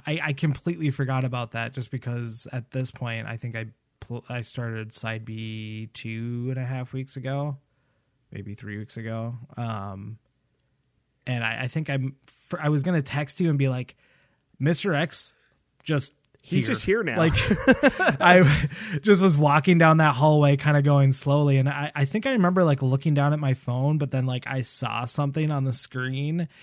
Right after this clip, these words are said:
Speaker 1: and I looked up, and I was like, "Holy shit," and I just, like,
Speaker 2: Time
Speaker 1: turned
Speaker 2: to go.
Speaker 1: around and just ran away,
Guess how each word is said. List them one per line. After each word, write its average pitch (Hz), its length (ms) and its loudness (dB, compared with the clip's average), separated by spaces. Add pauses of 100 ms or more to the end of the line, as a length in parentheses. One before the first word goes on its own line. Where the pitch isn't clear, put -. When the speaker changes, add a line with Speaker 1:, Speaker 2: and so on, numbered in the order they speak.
(160)
Speaker 1:
and 147 140 0
I 143 80 6
looked 139 260 2
up, 160 140 4
and 156 60 2
I - 20 4
was 127 100 0
like, 117 120 -8 (200)
"Holy 254 580 2
shit," 170 380 0
and 151 140 0
I 151 80 4
just, 139 160 2
like, 139 160 2
Speaker 2:
Time 165 140 -2
Speaker 1:
turned 147 260 6
Speaker 2:
to 139 80 6
go. 131 60 4 (100)
Speaker 1:
around 123 100 0
and 123 100 -4
just 117 200 -6
ran 117 340 -4
away, 107 340 -6